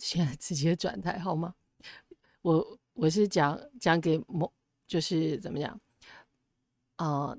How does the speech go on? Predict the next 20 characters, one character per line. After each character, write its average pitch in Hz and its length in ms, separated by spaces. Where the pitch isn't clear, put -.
震 226 260
动 202 220
频 151 300
率， 170 180
frequency 190 760
是 170 540
跟 202 160
我 180 80
比 170 100
较 160 140
符 147 220
合 139 180
的 147 100
人 - 220
听 - 220
的， - 120
好 143 160
吗？ 139 200
嗯， - 240
那， 269 580